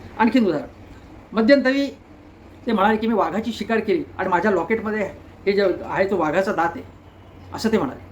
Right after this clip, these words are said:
त्यानंतर मग, अ, त्यांच्याबद्दल, अ, तक्रार झाली, मग कुठेतरी त्याबद्दलचा रिपोर्ट आणण्यासाठी म्हणून कुठेतरी पाठवण्यात आला वगैरे वगैरे. त्याच्या पुढे काय झालं माहिती? शिवजयंतीच्या मिरवणुकीमध्ये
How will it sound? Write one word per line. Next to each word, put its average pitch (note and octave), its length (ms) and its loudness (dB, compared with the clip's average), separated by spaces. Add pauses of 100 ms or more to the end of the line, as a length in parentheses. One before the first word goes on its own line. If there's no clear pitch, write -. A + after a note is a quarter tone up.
(320)
त्यानंतर A#3 380 2
मग, A#3 200 -2
अ, A3+ 200 -2 (380)
त्यांच्याबद्दल, G#3+ 580 2
अ, F#3+ 320 2 (800)
तक्रार G#3+ 260 2
झाली, G3 340 2 (260)
मग G3 80 -6
कुठेतरी G#3 320 0
त्याबद्दलचा G3 500 0
रिपोर्ट G#3+ 300 2
आणण्यासाठी G3 420 -2
म्हणून G3+ 240 -2
कुठेतरी F#3+ 260 -4
पाठवण्यात F3+ 420 -2
आला F3+ 120 0
वगैरे G3+ 240 2
वगैरे. B2+ 200 -6
त्याच्या G3 180 -6
पुढे G#3+ 140 -2
काय G#3+ 180 0
झालं G3 120 2
माहिती? G3+ 200 -4 (800)
शिवजयंतीच्या C4 640 4
मिरवणुकीमध्ये G#3 800 -2